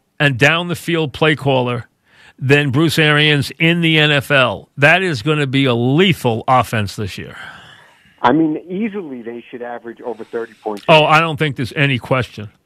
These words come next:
Speaker 1: You know, they were in the thirties almost every week last year. Uh, they will be there for sure. They are gonna put up huge numbers this year.
Speaker 2: They certainly will. But, you know, I just wanna get you on this one.
Speaker 1: Go ahead.
Speaker 2: You're talking about all the, all the sports trying to get started, and I know
Speaker 1: Right.
Speaker 2: it's a big hurdle right now.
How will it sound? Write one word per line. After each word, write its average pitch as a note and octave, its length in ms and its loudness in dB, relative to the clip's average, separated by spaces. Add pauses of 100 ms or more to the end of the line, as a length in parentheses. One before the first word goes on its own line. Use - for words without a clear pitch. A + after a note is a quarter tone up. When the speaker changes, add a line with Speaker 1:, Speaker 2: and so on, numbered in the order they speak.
Speaker 1:
You E3 100 2
know, D#3+ 80 4
they F3 160 6
were G3 80 2
in F#3 80 -4
the C#3+ 60 2
thirties D#3+ 360 2
almost D3+ 220 0
every D3+ 160 2
week D3 160 -2
last D#3 320 2
year. A2+ 240 -2 (240)
Uh, D3+ 120 2
they D#3 220 4
will F#3 160 -2
be D#3+ 200 0
there D#3 240 4
for B2+ 200 -4
sure. B2 460 0 (380)
They F3 160 6
are F#3 120 0
gonna D#3+ 200 -2
put D#3+ 200 0
up C#3+ 160 0
huge C#3+ 460 0
numbers A#2 360 -2
this G2+ 180 -6
year. F#2+ 160 -8 (1000)
Speaker 2:
They B2+ 200 0 (120)
certainly D3+ 320 -10
will. D3+ 400 -8
But, E3+ 160 -16
you F#3+ 80 -12
know, F#3+ 100 -10 (300)
I D#3+ 80 -10
just F#3 180 -20
wanna A3 180 -10
get F3 220 -14
you F3 60 -14
on D#3 140 -14
this D#3+ 180 -18
one. B2 200 -10 (280)
Speaker 1:
Go F3 80 2
ahead. C#3+ 160 4
Speaker 2:
You're G#2+ 80 -6
talking F3+ 220 -6
about D#3 280 -6
all D3+ 160 -8
the, C#3+ 120 -14 (200)
all E3 220 -4
the F3 180 -8
sports D#3+ 300 -10
trying D3+ 240 -10
to D3 80 -14
get C3 200 -10
started, C3 340 -6
and A#2 100 -12
I A#2 60 -8
know A#2+ 140 -4
Speaker 1:
Right. B2+ 220 2
Speaker 2:
it's B2 100 -14
a A2+ 200 -18
big C#3 160 -10
hurdle C3+ 340 -6
right A2 260 -10
now. G#2+ 220 -8